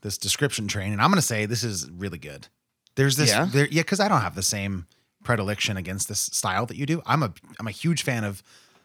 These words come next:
Speaker 1: most well-made New England I P As, and this one is juicy and sweet.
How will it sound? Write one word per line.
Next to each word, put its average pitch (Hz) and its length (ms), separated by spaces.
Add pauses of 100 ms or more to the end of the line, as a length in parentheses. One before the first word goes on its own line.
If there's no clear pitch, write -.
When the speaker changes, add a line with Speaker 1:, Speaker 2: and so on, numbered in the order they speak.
(180)
Speaker 1:
most 170 420
well-made 110 580
New 107 140
England 95 200
I 90 100
P 95 160
As, 87 200
and 107 160
this 135 160
one 147 140
is 90 120
juicy 160 540
and 143 160
sweet. 113 260